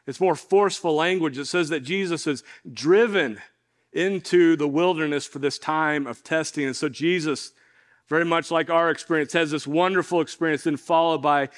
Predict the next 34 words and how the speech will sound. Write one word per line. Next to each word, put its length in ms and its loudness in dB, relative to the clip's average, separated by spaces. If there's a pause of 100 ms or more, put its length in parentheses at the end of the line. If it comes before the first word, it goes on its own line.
(160)
this 320 -4
time 360 -2
of 160 -6
intense 680 -4 (180)
testing 640 -4 (320)
and 220 -6
temptation. 760 -4 (760)
So 160 -4
if 120 -2
you 100 0
haven't 280 0
turned 260 0
there 120 4
already, 360 2
I 60 4
would 140 2
encourage 420 -2
you, 160 0 (260)
uh, 100 -2
to 140 -2
turn 320 2
to 120 0
Matthew 420 0
chapter 380 -2
four 540 0 (520)
as 180 -2
we 120 4
look 260 2
at 220 2
the 100 0
temptation 800 0
that 160 0
Jesus 480 -2
faces. 680 -2